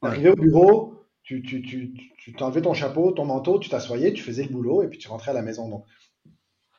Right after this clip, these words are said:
Speaker 2: il y avait cette séparation assez nette. Je trouve qu'aujourd'hui, c'est quand même un peu m-, marrant, entre guillemets, d'essayer de séparer, de reproduire un modèle de séparation, alors qu'en fait, c'est, c'est impossible, honnêtement. Même si on met les lois, même si on met les règles,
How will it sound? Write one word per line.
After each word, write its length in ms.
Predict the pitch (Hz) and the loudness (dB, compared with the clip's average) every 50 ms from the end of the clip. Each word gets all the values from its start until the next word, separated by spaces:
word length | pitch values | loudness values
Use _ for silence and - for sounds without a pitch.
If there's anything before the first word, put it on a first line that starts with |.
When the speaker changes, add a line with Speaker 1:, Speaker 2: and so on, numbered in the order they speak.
| _ _ | _ _
Speaker 2:
il 60 | 147 156 | -6 -2
y 20 | |
avait 140 | 151 185 180 | 0 0 0
cette 160 | 165 156 151 | -2 -4 -6
séparation 400 | 147 - 135 123 123 - 196 160 | -4 -4 -4 -4 -2 -2 -2 -2
assez 180 | - - 175 151 | -2 -4 -4 -6
nette. 240 | 117 110 107 - - _ _ _ _ _ _ _ _ _ _ _ _ - - - - - | -6 -6 -8 -10 -16 _ _ _ _ _ _ _ _ _ _ _ _ -20 -20 -20 -18 -8
Je 80 | - | -4
trouve 160 | - 220 220 | -2 -2 0
qu'aujourd'hui, 480 | - 180 156 135 139 156 196 220 233 226 - - - - - - | 2 4 4 4 4 2 2 2 0 0 -4 -8 -14 -18 -20 -20
c'est 100 | - - | -12 -4
quand 100 | - 180 | 0 2
même 140 | 214 240 233 | 4 4 6
un 80 | 190 160 | 4 4
peu 140 | 165 180 165 | 4 4 2
m-, 280 | 156 151 147 139 127 107 110 | 2 -2 -4 -8 -10 -10 -10
marrant, 580 | 117 120 127 131 135 135 131 139 165 185 190 | -10 -8 -6 -4 -2 -2 2 4 4 4 4
entre 80 | 160 135 | 4 2
guillemets, 260 | 127 135 143 175 185 | -2 -2 -2 -2 0
d'essayer 320 | 160 127 - - 147 170 165 | -2 -4 -4 -2 -2 0 0
de 80 | 143 | -2
séparer, 540 | - - - 143 139 - 143 131 156 156 156 - - - - | -4 -6 -6 -8 -4 -4 -4 -2 -2 -4 -4 -8 -14 -10 -2
de 80 | - 160 | 2 4
reproduire 640 | 151 170 202 202 - 196 180 170 190 226 240 214 185 | 6 6 6 6 6 4 4 4 6 6 6 6 6
un 60 | 156 | 4
modèle 580 | 147 147 139 151 151 175 185 185 170 156 - - - - | 2 2 2 4 4 4 4 4 2 -4 -12 -16 -16 -14
de 40 | 127 113 | -14 -12
séparation, 640 | - 139 147 139 131 131 - 143 170 208 - - - - _ _ _ _ _ - | -8 -6 -6 -4 -4 -4 -4 -4 -4 -4 -4 -6 -10 -20 _ _ _ _ _ -2
alors 280 | 131 156 180 180 - | 2 4 4 4 2
qu'en 140 | - 151 139 | 0 -4 -2
fait, 200 | - 202 220 220 - - - _ _ _ _ _ | 2 2 2 2 0 -6 -16 _ _ _ _ _
c'est, 220 | - - 120 - 110 | -20 -18 -18 -18 -16
c'est 160 | - - - | -16 -10 -8
impossible, 540 | 151 165 160 180 175 170 190 190 160 - 139 | -6 -2 0 0 -2 0 0 -2 -2 0 0
honnêtement. 300 | 147 160 156 156 156 143 | 0 0 2 2 2 2
Même 160 | 151 180 - | 2 2 2
si 100 | - 208 | 2 2
on 100 | 180 160 | 4 4
met 120 | 156 156 | 4 4
les 100 | 147 147 | 2 2
lois, 480 | 143 139 156 160 170 170 175 175 170 165 | 4 4 6 6 8 8 8 6 6 4
même 140 | 156 143 - | 2 -2 -4
si 80 | 160 | -4
on 80 | 156 139 | -4 -4
met 80 | 131 123 | -4 -2
les 120 | 120 120 | -4 -2
règles, 400 | 117 147 160 175 180 - 160 | 0 2 4 4 4 4 2